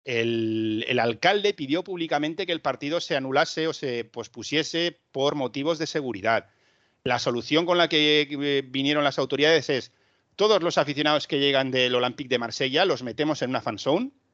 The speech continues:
se esperaban seiscientos, setecientos, y de ahí nos los llevamos al estadio y de ahí de vuelta al ferry y, y que se vayan.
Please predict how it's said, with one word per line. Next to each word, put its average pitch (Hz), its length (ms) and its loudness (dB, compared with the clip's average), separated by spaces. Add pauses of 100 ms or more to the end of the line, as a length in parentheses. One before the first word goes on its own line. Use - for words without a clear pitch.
(520)
se - 120 -8
esperaban 139 320 2
seiscientos, 139 440 -6
setecientos, 127 640 -6 (600)
y 135 100 -4
de 127 100 2
ahí 170 120 2
nos 180 140 -2
los 147 100 0
llevamos 143 300 -2
al 127 80 -2
estadio 220 560 -2
y 127 100 -4
de 120 100 -2
ahí 143 100 0
de 139 80 -4
vuelta 139 320 -4
al 113 80 -8
ferry 202 400 -2
y, 110 640 -6
y 120 60 -8
que 120 120 -6
se - 140 -6
vayan. 87 320 -6